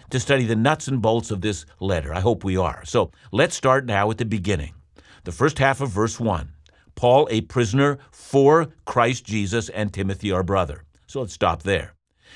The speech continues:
You know, as can be seen, this letter is one of Paul's prison letters. This letter, along with Ephesians, Philippians, and Colossians, was written by Paul, most likely from Rome,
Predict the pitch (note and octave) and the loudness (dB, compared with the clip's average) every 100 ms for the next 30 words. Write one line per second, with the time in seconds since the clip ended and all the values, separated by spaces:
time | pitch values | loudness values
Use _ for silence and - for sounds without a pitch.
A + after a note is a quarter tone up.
0 | - C3+ - D3+ - - D3+ E3 F3+ - | -2 0 4 2 0 0 0 2 -2 0
1 | A2+ G#2+ D3 C3 C#3+ A2+ C3 A#2 A2+ A#2+ | 0 2 0 0 0 2 0 0 0 0
2 | - A2+ A2 A#2 A2+ - - - G#3 B2 | -2 2 2 2 -2 -16 -20 0 2 2
3 | A#2 A#2+ A2+ C2 - - _ _ - - | 2 4 2 0 -14 -20 _ _ -20 0
4 | A#2+ F#3 C3+ A#2+ C#3 D3 A#2+ B2 A2+ G2+ | 2 2 2 4 6 4 4 4 2 -2
5 | F2+ - D3+ D#3 F#3+ G3+ - - _ - | -8 -2 0 2 0 0 -8 -18 _ -6
6 | A2+ B2 C#3 E3+ F#3 - G2+ G#2 C#3+ C#3 | 0 0 2 0 0 -4 -6 -4 2 6
7 | C3 A2 B2+ D#3 E3 - - - A2 G2+ | 4 4 -4 -4 -8 -16 -20 -2 0 2
8 | E3+ F#3 D3 B2+ C#3 - A2+ A#2+ C#3 G2 | 0 2 2 2 0 2 4 4 2 -2
9 | G#2+ A2 A2+ A#2 D#3 D#3+ - - A#2+ D#3 | -2 2 2 2 -2 -2 -4 0 2 2
10 | A#2+ F#2 G2 C3 E3 | 0 2 2 0 -4